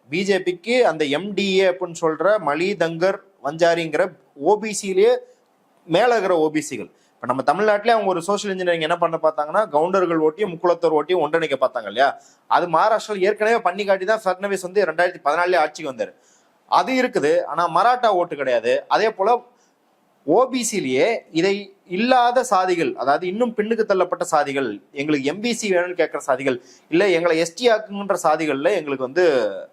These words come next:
ஆதரவு கிடையாதுன்றதான் பி ஜே பியோட பொசிஷனா இருந்துச்சு. ஆனா இன்னைக்கு வந்து ரிசல்ட்டை பார்க்கும்போது என்ன தெரியுதுன்னா, அவங்க மராட்டா ஓட்டுகளையும் ஃபுல்லா தொடச்சு வாரி எடுத்துருக்காங்கன்னு தெரியுது. ஏன்னா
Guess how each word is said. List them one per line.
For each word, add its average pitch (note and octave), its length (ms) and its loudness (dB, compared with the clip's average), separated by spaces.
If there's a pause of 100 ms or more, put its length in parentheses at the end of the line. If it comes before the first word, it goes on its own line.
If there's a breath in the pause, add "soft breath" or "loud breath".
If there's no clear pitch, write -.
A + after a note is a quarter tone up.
(460)
ஆதரவு F3+ 340 2
கிடையாதுன்றதான் D#3+ 600 0
பி E3+ 140 -4
ஜே G3 120 0
பியோட F3 220 -2
பொசிஷனா D#3 460 -4
இருந்துச்சு. A#2+ 280 -12 (440 soft breath)
ஆனா E3+ 220 2
இன்னைக்கு A#3 360 2
வந்து A3+ 180 4
ரிசல்ட்டை A#3+ 360 0
பார்க்கும்போது E3+ 340 -2
என்ன D#3 100 -4
தெரியுதுன்னா, A2 380 -4 (160)
அவங்க C#3 280 -2
மராட்டா F3+ 480 2
ஓட்டுகளையும் C#3+ 540 -6 (720)
ஃபுல்லா C#4 280 4 (120)
தொடச்சு A#3+ 380 2
வாரி G3 220 4
எடுத்துருக்காங்கன்னு D3+ 640 -2
தெரியுது. G2+ 240 -4
ஏன்னா F3 180 2